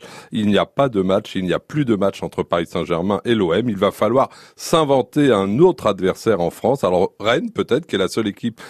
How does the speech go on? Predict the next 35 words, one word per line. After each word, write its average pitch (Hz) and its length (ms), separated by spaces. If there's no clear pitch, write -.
qui 107 120
pose 104 200
des 101 120
problèmes. 110 400
Et 104 80
je 90 100
propose 107 400
ce - 100
matin 95 300
de 104 80
lancer 92 320
le 90 120
Classique 110 460
Braise 139 400
pour 117 100
les 107 180
années 107 220
qui 107 160
viennent, 147 320
<laughs> - 160
puisque 120 300
maintenant, 110 420
on 117 180
n'a 101 140
plus 131 160
rien 117 340
de, 98 260
à 104 140
espérer 110 400
du 101 140
côté 98 260
de 92 80
l'Olympique 92 460
de 95 100
Marseille. 107 500